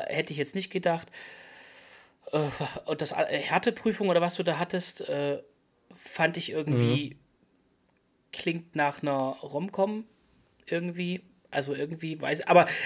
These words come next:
Speaker 1: andererseits,
Speaker 2: Mhm.
Speaker 1: T-V-Filme in den neunzigern haben beschissene Untertitel, vor allem vom deutschen Verleih.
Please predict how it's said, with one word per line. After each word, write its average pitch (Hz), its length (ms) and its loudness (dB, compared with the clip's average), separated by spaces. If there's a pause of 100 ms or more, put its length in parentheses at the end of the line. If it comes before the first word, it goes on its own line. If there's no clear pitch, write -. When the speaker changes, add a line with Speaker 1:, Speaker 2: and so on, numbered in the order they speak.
Speaker 1:
andererseits, 196 540 10
Speaker 2:
Mhm. - 60 2
Speaker 1:
T-V-Filme 190 580 6
in - 40 6
den 170 80 4
neunzigern 170 400 4
haben 156 120 2
beschissene 156 480 6
Untertitel, 156 420 -2
vor 151 140 -2
allem 147 160 0
vom 147 160 -4
deutschen 143 320 2
Verleih. 135 440 0